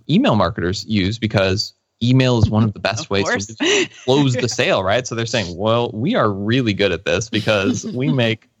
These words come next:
Speaker 1: hand over fist money every
Speaker 2: Right.
Speaker 1: time."
Speaker 2: It's like, email is the highest revenue function. It's like, "Yeah, but where'd those people come from?"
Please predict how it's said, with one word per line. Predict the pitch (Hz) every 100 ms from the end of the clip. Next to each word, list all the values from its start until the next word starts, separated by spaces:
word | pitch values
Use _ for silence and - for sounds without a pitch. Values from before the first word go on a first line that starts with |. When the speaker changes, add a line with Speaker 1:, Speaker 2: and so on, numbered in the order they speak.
| _
Speaker 1:
hand | 123 - 151 143
over | 139 123 120
fist | 113 101 -
money | 98 101
every | 82 196
Speaker 2:
Right. | 127
Speaker 1:
time." | - - -
Speaker 2:
It's | 202 -
like, | 202 -
email | 233 226
is | 208 202
the | 190
highest | 196 202 190 -
revenue | 185 190 180 180
function. | 165 208 214 - 156
It's | 156 -
like, | 170
"Yeah, | 330 330
but | 370
where'd | 262 302
those | 254 285
people | - 294 285
come | 254 330 269
from?" | 190 165 147